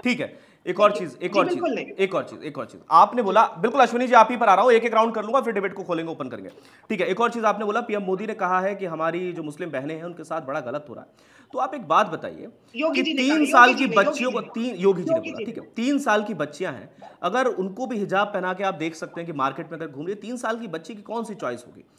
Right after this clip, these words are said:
Speaker 1: पहली चीज। दूसरी चीज ये है आपसे,
Speaker 2: बिल्कुल, लेकिन
Speaker 1: ठीक है,
Speaker 2: देखिए,
Speaker 1: दूसरी चीज ये है
Speaker 2: बात
Speaker 1: आपसे,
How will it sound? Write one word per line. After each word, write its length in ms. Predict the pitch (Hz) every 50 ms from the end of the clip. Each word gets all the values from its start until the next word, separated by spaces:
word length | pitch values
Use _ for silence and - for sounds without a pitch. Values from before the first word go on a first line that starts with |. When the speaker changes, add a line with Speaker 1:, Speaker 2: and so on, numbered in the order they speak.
| _ _ _ - -
Speaker 1:
पहली 220 | 220 220 202 165
चीज। 260 | 160 - 104 78 - _ _ _ _ _ _ - 143
दूसरी 460 | 139 147 247 269 269 269 269 254 214
चीज 240 | - 185 170 - 120
ये 80 | 120 117
है 140 | 123 110
आपसे, 80 | 107 -
Speaker 2:
बिल्कुल, 240 | 403 320 381 403 320
लेकिन 360 | 240 247 294 359 370 403 403
Speaker 1:
ठीक 180 | 359 302 302 -
है, 60 | 226
Speaker 2:
देखिए, 260 | - - - - - - -
Speaker 1:
दूसरी 280 | 240 269 285 285 320 302
चीज 240 | 233 294 277 214
ये 40 | 240
है 60 | 233
Speaker 2:
बात 100 | 214 190
Speaker 1:
आपसे, 240 | 170 156 - 226 233